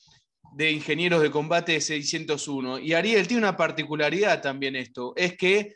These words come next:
las tres fuerzas trabajaban para el lanzamiento del Exocet.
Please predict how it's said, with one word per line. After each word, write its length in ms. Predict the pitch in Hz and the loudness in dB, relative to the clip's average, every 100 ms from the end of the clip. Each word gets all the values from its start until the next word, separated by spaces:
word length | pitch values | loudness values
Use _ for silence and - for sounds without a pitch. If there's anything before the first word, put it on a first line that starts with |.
| - | -8
las 180 | 151 151 | -6 -2
tres 200 | 196 190 | -2 0
fuerzas 720 | 240 226 156 135 107 - - _ | 2 2 2 -2 -2 -6 -18 _
trabajaban 800 | 143 135 135 131 151 151 147 139 | 0 2 2 2 2 4 2 0
para 420 | 135 135 143 139 135 | 0 2 2 2 -2
el 160 | 127 | -6
lanzamiento 640 | 127 123 117 131 143 139 131 | -6 -6 -6 -4 -4 -2 0
del 120 | 127 | 0
Exocet. 560 | 123 104 110 - 104 | -2 -2 -10 -10 -12